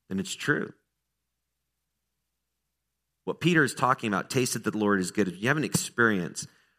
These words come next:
where maybe you don't say something, that you really want to say because you know it's not right. And maybe you say something that God wants you to say. You taste that he's good. It's better.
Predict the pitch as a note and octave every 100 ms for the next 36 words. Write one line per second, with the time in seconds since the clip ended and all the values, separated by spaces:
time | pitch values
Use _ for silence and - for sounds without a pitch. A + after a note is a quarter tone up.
0 | _ _ - A2 A#2 C#3 D3 A#2+ G#2+ A#2+
1 | B2 C#3+ - A#2 - A2 G#2 - C#2 A1+
2 | _ _ _ _ _ _ _ _ _ _
3 | _ _ _ - E2 G2 G2+ G#2+ G2 F#2+
4 | E2+ G2 F2 E2 - E2 F2 F2 - F2
5 | C#2+ D#2 D#2 C#2 - F#2+ A#2 A#2+ G2+ F#2+
6 | - B2 C3+ C3+ G2+ F2 - D#2+ D#2 _
7 | _ _ _ _ _ _ _ _ - F#2
8 | G#2 G#2 G2 F#2 - E2+ - F2 C2+ A#1
9 | - _ _ _ _ _ _ _ _ _
10 | _ _ F#2 F#2 - E2+ - - - D2
11 | D2 D2+ C2+ E2+ - - _ - E2 D#2+
12 | C#2+